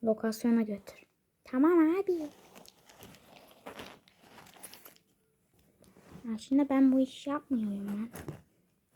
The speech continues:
ben. Abi kendin götür ya, ya, ya. Beni şey yapıyorsun, köle yapıyorsun. Böyle şey mi oluyor ya? Böyle şey de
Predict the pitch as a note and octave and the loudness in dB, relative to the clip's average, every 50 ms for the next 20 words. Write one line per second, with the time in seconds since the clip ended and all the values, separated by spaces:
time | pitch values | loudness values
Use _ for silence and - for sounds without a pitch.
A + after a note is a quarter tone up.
0 | _ C4 D#4+ F#4 D#4+ - - C#4+ D#4 D#4+ D#4+ D#4 D#4+ D#4+ D#4 D#4+ D4 - - C4+ | _ 2 4 4 4 4 4 4 6 6 8 8 8 8 8 6 4 2 2 -2
1 | C#4 C#4 C#4 C4+ C4 C4 C4 B3 - B3 B3 A#3+ A#3 A#3 A#3 A#3 A3+ A3+ A3+ A3+ | 0 0 2 0 0 0 -2 -4 -6 -8 -6 -6 -6 -6 -6 -8 -8 -8 -8 -8
2 | A3 - - A#3 - - - - - - _ - _ _ - - A3+ A3 A3+ A#3 | -10 -10 -12 -18 -18 -20 -20 -20 -20 -20 _ -20 _ _ -16 -12 -10 -8 -8 -8
3 | A3+ - - - - A#3+ A3+ A3+ A3+ A3+ A3 A3 - _ A3+ A3 G#3+ - - A3+ | -10 -14 -16 -14 -10 -8 -6 -4 -4 -4 -6 -8 -12 _ -12 -12 -12 -12 -10 -10
4 | A3 G#3+ - - - A3+ A3+ A#3 A#3 A3+ - _ _ A#3 A3+ A3 - - _ _ | -10 -10 -10 -12 -12 -10 -8 -8 -8 -10 -10 _ _ -10 -10 -10 -12 -18 _ _
5 | _ _ _ _ _ _ _ _ _ _ _ _ _ _ _ _ _ _ _ _ | _ _ _ _ _ _ _ _ _ _ _ _ _ _ _ _ _ _ _ _
6 | _ _ - B3 B3 B3 B3 B3 - - - - - C#4+ D4+ E4+ F4 D#4 C#4 C4 | _ _ -8 -4 -2 0 0 0 -2 -4 -10 -2 2 2 4 4 4 4 4 4
7 | B3+ B3 A#3+ A3+ A3+ A3+ A3 G#3+ G#3+ G#3+ G#3+ G#3+ A3 A3 A#3+ B3 C#4 D#4 E4+ F4+ | 4 4 4 2 0 -2 -2 -4 -4 -4 -6 -6 -6 -4 -2 -2 0 0 0 -2
8 | F4+ D#4 - - - - D4 D4+ D#4+ D#4 C4+ B3 - A#3+ | -4 -4 -6 -10 -8 -2 -2 -2 0 -2 -4 -6 -8 -12